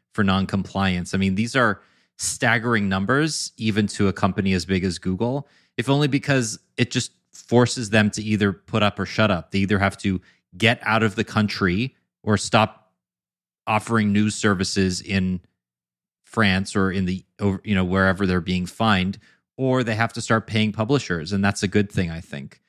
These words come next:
I don't know. It's, it's interesting that the E U seems to have a very, very different attitude towards big tech than the U S, even though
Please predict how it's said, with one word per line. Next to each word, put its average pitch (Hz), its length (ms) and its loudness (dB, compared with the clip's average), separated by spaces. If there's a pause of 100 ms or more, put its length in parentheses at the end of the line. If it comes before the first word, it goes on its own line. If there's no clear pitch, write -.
(400)
I 110 100 2
don't 98 100 2
know. 87 140 0
It's, - 420 -6
it's 123 160 -4
interesting 104 540 0
that 92 300 0 (400)
the 120 200 -8
E 123 120 2
U 110 160 2
seems 101 260 -2
to 104 60 -2
have 98 120 0
a 98 100 2
very, 104 420 0
very 95 240 2
different 95 400 -6
attitude 92 480 -2
towards 92 320 -4
big 90 200 -6
tech - 300 -8
than 90 140 -6
the 85 80 -8
U 87 200 -6
S, 87 220 -10
even 135 300 -2
though 123 480 0